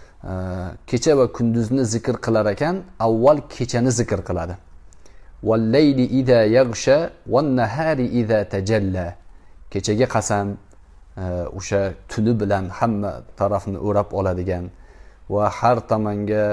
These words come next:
mm, o'z jilosini sochadigan ku-, kunduzga qasam deganda,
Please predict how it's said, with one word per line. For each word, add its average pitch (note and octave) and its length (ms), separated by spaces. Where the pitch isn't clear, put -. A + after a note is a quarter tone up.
mm, G2 340
o'z A2 160
jilosini G#2 520
sochadigan G2+ 640
ku-, - 200
kunduzga G2 580
qasam A#2 340
deganda, G2 420